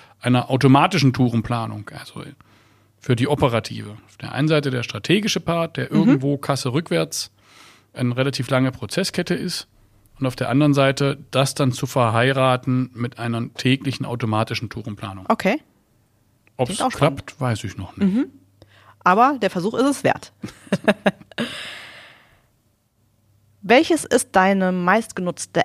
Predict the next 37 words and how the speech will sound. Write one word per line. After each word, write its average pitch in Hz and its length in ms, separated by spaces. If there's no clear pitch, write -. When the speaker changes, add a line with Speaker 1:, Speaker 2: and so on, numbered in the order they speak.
Speaker 2:
App? - 240
Speaker 1:
Äh, 123 80
Rewe 123 400
natürlich. 113 560
Speaker 2:
Natürlich. 165 380
Speaker 1:
Hör 110 80
mal, 110 180
natürlich. 90 400
Aber 139 240
außer, 208 400
außer 208 340
Rewe 190 320
Speaker 2:
Mhm. 139 120
Speaker 1:
wahrscheinlich 135 800
eher 120 440
Garmin. 110 520
Speaker 2:
Okay, 277 280
Speaker 1:
Ja. 170 100
Speaker 2:
weil 202 60
du 202 180
viel 220 460
gerne 185 340
draußen 160 380
unterwegs 143 400
bist. 127 180
Speaker 1:
Weil 156 380
meine 135 440
Uhr 139 500
alle, 120 440
alles 127 320
mitschreibt 117 640
und 117 220
ich - 180
gern 110 160
Speaker 2:
Okay. - 140
Speaker 1:
Sport 117 220
treib. 98 300